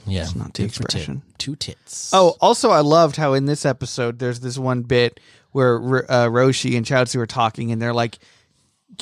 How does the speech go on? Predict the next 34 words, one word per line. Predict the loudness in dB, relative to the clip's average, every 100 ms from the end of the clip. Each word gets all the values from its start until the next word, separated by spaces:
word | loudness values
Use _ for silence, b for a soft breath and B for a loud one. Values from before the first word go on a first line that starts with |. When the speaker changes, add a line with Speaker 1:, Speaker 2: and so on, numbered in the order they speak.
| -6
Speaker 2:
explaining | -4 -4 2 4 4 4 2 4
what | 2
they're | 2 0
gonna | 2 0
be | 0
doing | 0 0 2 0 -2
when | -2 0
they | 2 0
get | 0 2
their | 2
wish. | 4 2 2 0
And | -6
it's | -6
like, | -6 -6
"Okay, | -4 -4
yeah, | -2 -4
we've | -4 -2
already | 0 2 0
established | -2 2 2 2 0 -4
this." | -2 -2 -2 -10 -18 _ _ _ _ -4
And | -2 2
then | 2 2 0 -6 _ -4
Ten | -2 0
Shinhan's | 2 2 2
like, | 0 -2
"Oh, | -4 0
yes, | 2 0 0
and | -4 -4
then | -2
after | -2 0 2
we | 2
make | 2 0
the | -2
wish, | 2 4 2 0 -8